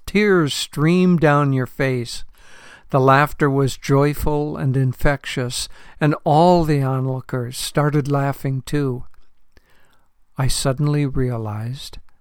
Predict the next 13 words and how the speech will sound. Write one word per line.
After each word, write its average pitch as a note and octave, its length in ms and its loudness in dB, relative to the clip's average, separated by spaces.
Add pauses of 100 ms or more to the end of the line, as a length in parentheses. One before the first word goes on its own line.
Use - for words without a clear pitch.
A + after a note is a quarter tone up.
(120)
that - 200 -2
this C#3+ 180 2
stranger C3 640 -2
was - 320 0
me, D3 460 0 (580)
and C#3 140 4
that C3 180 2
I C3+ 200 4
had B2+ 260 -2
just - 500 -2
awakened D3 800 0
from C#3+ 500 2 (320)
amnesia C#3+ 760 2